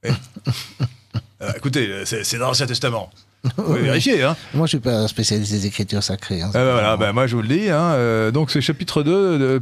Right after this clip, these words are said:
Speaker 1: euh, chapitre douze, euh, versets vingt-neuf à trente et un du livre de, du deuxième livre de Samuel.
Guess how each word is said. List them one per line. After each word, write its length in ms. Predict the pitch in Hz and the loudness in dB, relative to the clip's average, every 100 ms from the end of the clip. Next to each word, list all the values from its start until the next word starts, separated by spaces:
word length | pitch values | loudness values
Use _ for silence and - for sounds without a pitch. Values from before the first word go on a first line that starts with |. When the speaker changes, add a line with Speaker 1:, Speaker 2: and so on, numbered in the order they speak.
| - | -2
Speaker 1:
euh, 280 | 139 135 127 | -2 0 2
chapitre 340 | 160 170 165 | 0 0 0
douze, 300 | 151 165 131 | 2 2 2
euh, 360 | 120 117 110 110 | 2 2 2 2
versets 220 | 120 123 | 0 0
vingt-neuf 260 | 131 143 135 | 0 0 0
à 40 | |
trente 200 | 120 - | 0 0
et 40 | 139 | 0
un 60 | 156 | 0
du 80 | |
livre 180 | 131 135 | 2 2
de, 160 | 113 107 | 0 0
du 100 | 120 | 0
deuxième 240 | 160 156 | 0 2
livre 140 | 160 131 | 0 0
de 40 | |
Samuel. 380 | 127 110 98 | 0 0 -2